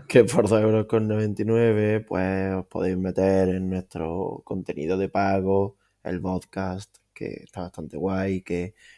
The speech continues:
hemos estado cubriendo todas, absolutamente todas las películas que van a los Oscars. O sea, tenemos reviews de todo lo que vais a ver esta noche, en los Oscars, bueno, esta noche o cuando sea. Y,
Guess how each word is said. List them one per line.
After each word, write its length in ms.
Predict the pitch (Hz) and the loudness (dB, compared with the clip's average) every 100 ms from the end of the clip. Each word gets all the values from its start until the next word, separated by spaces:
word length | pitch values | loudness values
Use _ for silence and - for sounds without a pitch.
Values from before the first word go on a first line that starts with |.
| _ | _
hemos 200 | 101 104 | -2 0
estado 220 | 101 101 - | 4 2 4
cubriendo 460 | 104 104 95 90 - | 2 2 0 -4 2
todas, 380 | 107 101 98 82 | 6 6 4 0
absolutamente 480 | 92 98 92 95 90 | -4 -4 -2 -2 -4
todas 280 | - 95 95 | 0 2 2
las 80 | 101 | 0
películas 380 | 98 95 98 - | -4 -2 -4 -4
que 100 | 98 | -4
van 120 | 98 | -2
a 20 | |
los 120 | 95 101 | 0 0
Oscars. 320 | - 107 127 | -2 -4 -4
O 40 | |
sea, 140 | - 87 | -6 -6
tenemos 240 | 95 98 | -4 -2
reviews 260 | 104 104 98 | 0 0 0
de 120 | 92 | -2
todo 220 | 95 98 | 0 0
lo 80 | 104 | 0
que 80 | 104 | -2
vais 180 | 104 107 | -4 -4
a 40 | |
ver 120 | 110 107 | -6 -10
esta 180 | - 110 | -10 -10
noche, 320 | 107 117 - _ _ - - _ _ 110 | -8 -10 -12 _ _ -20 -20 _ _ -2
en 120 | 107 | 2
los 140 | 113 | 2
Oscars, 220 | 117 160 160 | 0 -8 -6
bueno, 140 | 92 | -6
esta 120 | - | -6
noche 240 | 90 - 85 | -10 -8 -14
o 40 | |
cuando 220 | - 92 | -12 -14
sea. 220 | 95 120 170 _ _ _ _ _ _ - | -10 -12 -14 _ _ _ _ _ _ -4
Y, 1000 | 120 107 101 98 95 92 90 90 101 | 2 4 2 0 -2 -4 -8 -12 -16